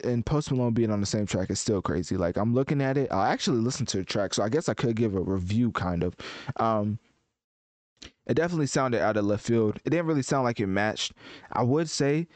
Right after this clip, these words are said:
that I would have to listen to it again 'cause it was a lot, it was a lot in there. I mean, whenever you have three artists trying to give a verse, it's gonna be a long track regardless. So, I'ma say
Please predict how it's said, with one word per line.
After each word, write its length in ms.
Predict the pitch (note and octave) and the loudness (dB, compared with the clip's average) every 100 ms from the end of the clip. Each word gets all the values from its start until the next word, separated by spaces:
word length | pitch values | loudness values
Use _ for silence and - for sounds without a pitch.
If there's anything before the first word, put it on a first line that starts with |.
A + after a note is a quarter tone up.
| - - | -10 -2
that 80 | B2 | 0
I 20 | |
would 80 | C3 | 0
have 100 | B2+ | 0
to 60 | |
listen 220 | A#2+ A#2+ C3+ | 0 0 2
to 140 | B2+ | 2
it 80 | G#2+ | 2
again 380 | G#2+ A#2+ C#3 D#3 | 2 2 2 0
'cause 200 | C#3 B2 | 0 2
it 60 | |
was 80 | A#2+ | 2
a 80 | G2+ | 2
lot, 260 | G#2 A2+ - | 2 0 0
it 60 | B2 | 2
was 200 | A#2 G#2 | 2 2
a 60 | |
lot 280 | F#2+ G#2 F#2 | 2 2 2
in 160 | A2 A2+ | 0 2
there. 280 | A#2+ D3 - | 2 0 -2
I 80 | A2+ | 0
mean, 180 | A2 | 0
whenever 280 | G#2+ A2 A#2 | 2 2 2
you 120 | A2+ | 2
have 240 | A2+ G#2+ - | 2 0 -2
three 340 | A#2 A#2 A2+ G#2+ | 0 2 2 0
artists 420 | - G#2 G#2+ A2+ | 0 2 2 0
trying 180 | - A2+ | 0 0
to 60 | G#2 | 0
give 160 | G#2+ | 0
a 60 | G2+ | 0
verse, 400 | F2+ G2+ A#2 - | 0 0 0 -2
it's 120 | G#2 | -2
gonna 160 | G#2+ G2+ | 0 0
be 100 | G#2 | 2
a 80 | F2+ | 2
long 280 | G2 G2+ | 2 0
track 400 | F#2 - G2 F#2+ - | -2 -2 0 -2 -4
regardless. 640 | F#2 - F#2+ G#2 B2+ B2+ - - - - - - - | -4 0 2 2 0 -2 -8 -12 -12 -14 -16 -14 -8
So, 840 | - A#2+ A2+ A2 A2 A2 G#2+ G#2 | -2 2 2 4 2 4 2 0
I'ma 240 | - C#3 D#3+ | 0 0 0
say 500 | - A#2 A2 G#2+ | 0 2 2 2